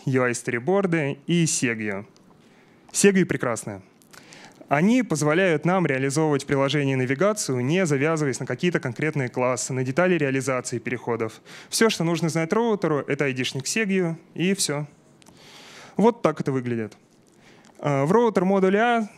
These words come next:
проинжекшен его view controller, закрытый протоколом Transition Handler.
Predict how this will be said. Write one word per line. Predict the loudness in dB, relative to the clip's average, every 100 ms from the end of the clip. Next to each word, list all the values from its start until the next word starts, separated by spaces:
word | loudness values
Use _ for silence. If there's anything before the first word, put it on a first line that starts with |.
| -2
проинжекшен | 0 2 2 2 0 0
его | 0 0 2 2 2 0
view | 0 0
controller, | 0 0 0 0 -2
закрытый | -4 -2 0 0 -4
протоколом | -4 -2 0 0
Transition | -2 -4 -2 -2 -4 -4
Handler. | -6 -4 -8